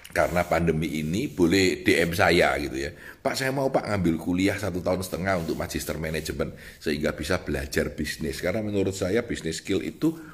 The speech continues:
very important. Ketika saya lulus, eh,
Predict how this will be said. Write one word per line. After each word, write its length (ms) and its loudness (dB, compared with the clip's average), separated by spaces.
very 480 0
important. 560 -2
Ketika 320 -4
saya 240 0
lulus, 560 0
eh, 800 -2